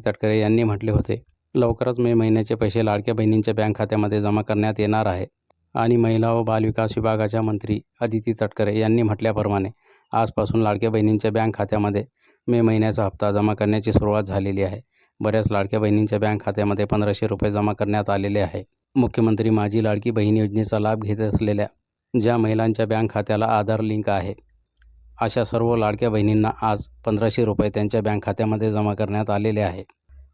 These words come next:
आणि ही पैसे जमा करण्याची प्रक्रिया येत्या दोन तीन दिवसामध्ये पूर्ण करण्यात येईल. म्हणजेच राहिलेल्या सर्व लाडक्या बहिणींच्या बँक खात्यामध्ये मे, मे महिन्याचे पैसे जमा करण्यात येणार आहे. ज्या लाडक्या बहिणींना आज मुख्यमंत्री माझी लाडकी बहीण योजनेचे मे महिन्याचे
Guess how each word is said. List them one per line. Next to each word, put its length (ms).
आणि 200
ही 140
पैसे 300
जमा 240
करण्याची 360
प्रक्रिया 480
येत्या 260
दोन 260
तीन 140
दिवसामध्ये 480
पूर्ण 280
करण्यात 340
येईल. 260
म्हणजेच 320
राहिलेल्या 420
सर्व 280
लाडक्या 320
बहिणींच्या 400
बँक 240
खात्यामध्ये 460
मे, 100
मे 180
महिन्याचे 440
पैसे 300
जमा 240
करण्यात 360
येणार 280
आहे. 220
ज्या 140
लाडक्या 320
बहिणींना 460
आज 200
मुख्यमंत्री 540
माझी 320
लाडकी 280
बहीण 300
योजनेचे 500
मे 180
महिन्याचे 520